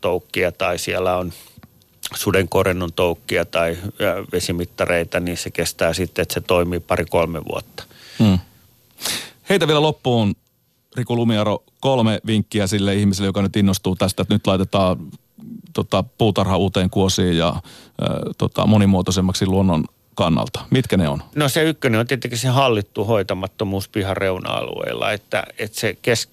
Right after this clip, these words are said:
Speaker 1: keskialue on hyvä jättää ihmistoiminnalle, että siinä otetaan aurinkoa ja niin edelleen, mutta sitten siellä on niinku näitä lahopuukasoja ja luonnonkukkaniittyä ja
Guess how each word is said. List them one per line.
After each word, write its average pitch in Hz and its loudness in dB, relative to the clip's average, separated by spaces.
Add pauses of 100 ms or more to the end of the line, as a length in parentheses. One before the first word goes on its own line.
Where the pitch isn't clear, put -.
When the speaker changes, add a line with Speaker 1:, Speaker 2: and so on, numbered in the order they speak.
(120)
Speaker 1:
keskialue 101 2
on 98 0
hyvä 107 2
jättää 98 0
ihmistoiminnalle, 95 -4
että - -12
siinä 85 -4
otetaan 87 -4
aurinkoa 92 0
ja 98 2
niin 117 2
edelleen, 101 2
mutta 98 -4
sitten 104 -2
siellä 117 2
on 113 2
niinku 110 -2 (420)
näitä 98 -4
lahopuukasoja 92 0
ja 92 2 (1000)
luonnonkukkaniittyä 92 -2
ja 90 0